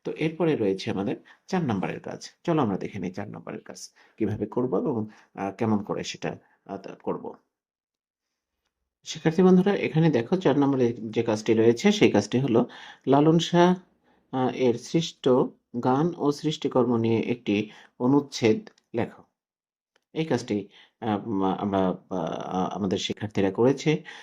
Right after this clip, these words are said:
আহ, তো এটি, আহ, তুমি তৈরি করতে পারো কোত্থেকে? পৃষ্ঠা ঊনষাট,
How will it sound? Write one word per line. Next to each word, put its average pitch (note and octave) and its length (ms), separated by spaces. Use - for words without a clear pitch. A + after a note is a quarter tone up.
আহ, G#2 160
তো G#2+ 180
এটি, F#3 640
আহ, C3 160
তুমি C#3+ 220
তৈরি D3 240
করতে C#3+ 240
পারো C3+ 180
কোত্থেকে? E3 440
পৃষ্ঠা D#3 400
ঊনষাট, F#3 580